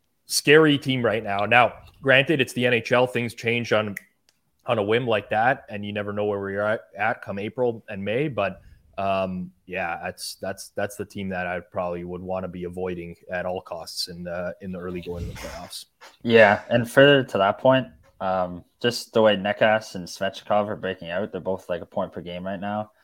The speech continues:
Speaker 2: So I feel like those two hitting another gear definitely helps. And then I saw yesterday that Pacioretty was skating on a line with those two, like, practicing for when he returns.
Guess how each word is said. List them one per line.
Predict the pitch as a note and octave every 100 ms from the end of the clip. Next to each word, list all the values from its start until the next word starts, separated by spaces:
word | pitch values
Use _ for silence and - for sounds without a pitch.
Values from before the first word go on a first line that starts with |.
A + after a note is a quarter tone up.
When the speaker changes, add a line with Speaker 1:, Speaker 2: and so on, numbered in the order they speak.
| _ _ _
Speaker 2:
So | - -
I |
feel | - G#2+
like | G2
those | - F#2+ -
two | - G#2
hitting | G2 G2 F#2
another | F2+ F2+ E2
gear | F2 F2 G2 G#2+ _
definitely | - F2+ F#2 F2
helps. | F2+ G#2 - - -
And | F#2+
then | F#2 F2+ F2+ _ _ _ -
I | G2
saw | - A#2
yesterday | G2+ G2+ G#2 - F#2
that | E2+ -
Pacioretty | G#2 G2 F2+ F#2 G2
was | F2
skating | - F2+ G2
on | G2
a |
line | G2 G2+
with | G#2
those | G2+ G2
two, | - G#2
like, | F2 -
practicing | F2 F2+ F#2+ - A2
for | G2 F2
when | F2
he | F2+
returns. | F2 - E2+ G2 G#2+ -